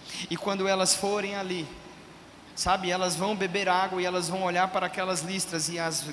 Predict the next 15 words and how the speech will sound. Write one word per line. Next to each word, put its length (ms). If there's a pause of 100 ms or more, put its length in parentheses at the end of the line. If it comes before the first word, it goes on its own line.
(120)
crias 640 (180)
que 100
são 260
lisas, 540 (300)
quando 180
olharem 480
para 240
as 200
varas 840 (600)
listradas, 920 (340)
elas 320
vão 200
gerar 480 (2750)
ovelhas 500
malhadas, 760